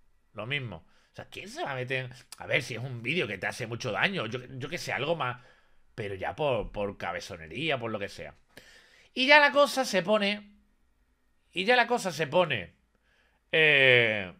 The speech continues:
<clears throat> ya la cosa se pone que te caga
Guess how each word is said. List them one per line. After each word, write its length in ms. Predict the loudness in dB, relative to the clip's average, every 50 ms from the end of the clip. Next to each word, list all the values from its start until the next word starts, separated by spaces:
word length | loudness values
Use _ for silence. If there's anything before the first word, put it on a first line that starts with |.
| _ _
<clears throat> 520 | -8 -6 -4 -4 -4 -4 -4 -4 -6 -6 -8 -12 _ _ _ _ _ _ _ _ _ _ _ _ _ _ _ _ _ _ _ _ _ _ _ _ _ _ _ _ -2
ya 160 | 2 4 4
la 120 | 4 4
cosa 240 | 4 2 0 -2 -4
se 120 | -8 -8 -6
pone 240 | -4 -4 -4 -4
que 120 | -4 -6 -4
te 140 | -4 -2 2
caga 460 | 4 4 4 4 2 -2 -6 -8